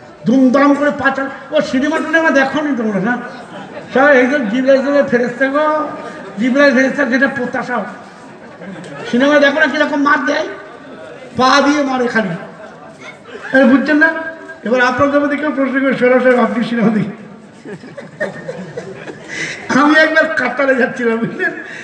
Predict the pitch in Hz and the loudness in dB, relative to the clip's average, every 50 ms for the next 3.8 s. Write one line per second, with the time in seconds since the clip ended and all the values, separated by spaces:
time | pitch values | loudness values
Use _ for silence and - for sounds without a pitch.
0 | - - - - - 262 262 254 254 254 262 277 262 254 262 277 285 285 294 277 | -16 -18 -10 0 4 6 6 6 6 2 2 4 4 4 6 4 2 2 2 0
1 | - - 247 262 311 302 240 160 - - - - - - - - - - - - | 0 0 0 0 2 0 -2 -4 -6 -10 -16 -18 -20 -20 -20 -20 -20 -20 -10 -6
2 | 226 247 226 277 277 254 - 254 277 - - - 240 269 294 285 240 269 262 254 | -6 -2 4 4 4 4 4 0 -4 -4 -2 0 2 2 2 0 2 2 0 0
3 | 254 247 254 254 240 170 233 226 190 170 - - 196 165 156 | 2 2 0 0 0 0 -2 -2 -2 -2 -4 -6 -8 -8 -8